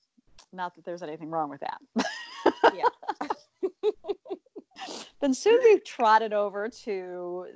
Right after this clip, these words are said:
Speaker 1: um, Gibson's, which was a lot different.
Speaker 2: Yes.
Speaker 1: So you wanna tell our listeners about that?
Speaker 2: Yeah. So, uh, uh,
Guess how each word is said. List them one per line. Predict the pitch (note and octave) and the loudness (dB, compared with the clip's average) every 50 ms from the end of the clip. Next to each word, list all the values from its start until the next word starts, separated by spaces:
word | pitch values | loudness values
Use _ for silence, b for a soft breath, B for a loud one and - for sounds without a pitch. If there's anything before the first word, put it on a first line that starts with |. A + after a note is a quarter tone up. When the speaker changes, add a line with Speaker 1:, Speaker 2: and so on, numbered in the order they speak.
| - - - | -12 -6 -2
Speaker 1:
um, | F3+ E3+ E3 E3 D#3+ D#3+ D#3+ F3+ F3+ - | 0 2 4 4 4 4 2 -2 -4 2
Gibson's, | - B4+ G#4+ - - G3 D#3 D3 F3 A#3 C#4+ G#4+ - - | 4 4 4 2 2 0 0 0 0 -2 -4 -4 -6 -8
which | - F#3+ F#3 F#3 - - - - - - | -4 -4 -4 -4 -6 -12 -14 -14 -12 -8
was | F#3 F#3 F#3 F3 - | -6 -6 -6 -6 -8
a | - F#3 D#3+ - - | -12 -14 -14 -12 -12
lot | D#3+ E3 F3 F3+ F3 - A3 | -8 -4 0 2 2 2 0
different. | - D3+ - - - F2+ - - - - _ _ _ _ _ _ _ _ _ _ _ _ - | -4 -8 -8 -10 -12 -16 -16 -16 -20 -20 _ _ _ _ _ _ _ _ _ _ _ _ -16
Speaker 2:
Yes. | - G#3 F#3+ D#3+ - - - - - - - - _ _ _ _ _ _ _ _ _ _ _ _ - - - - - _ _ _ - - - | -10 -8 -8 -8 -8 -10 -14 -18 -16 -18 -18 -20 _ _ _ _ _ _ _ _ _ _ _ _ -20 -20 -20 -20 -20 _ _ _ -20 -20 -18
Speaker 1:
So | - - E3+ | -12 -8 -8
you | D#3+ D#3 D#3 | -6 -6 -6
wanna | D3+ D3 D3 | -6 -6 -8
tell | - - E3 D#3 D#3 D3+ D3 - _ _ _ _ - | -6 -4 -4 -4 -4 -4 -8 -10 _ _ _ _ -12
our | E3+ D#3 C#3 | -10 -10 -8
listeners | C#3+ D3 - - - D#3 C#3+ - | -8 -8 -10 -10 -12 -12 -12 -10
about | - D3 C#3 - | -8 -8 -10 -8
that? | - - C#3+ C#3+ - _ _ _ _ _ - | -6 -6 -6 -6 -6 _ _ _ _ _ -10
Speaker 2:
Yeah. | - B3 E4 F#4+ D4 D3 - - _ - - | -8 -8 -6 -4 -4 -4 -6 -8 _ -14 -12
So, | G3+ - - - A#3+ A3 G#3+ G#3+ G#3+ G#3 G#3 G#3 G#3 - - - - - - - | -12 -8 -2 0 2 2 2 2 2 2 0 0 -2 -6 -12 -16 -18 -16 -14 -16
uh, | D#3+ - _ _ | -18 -18 _ _
uh, | - G3 | -14 -14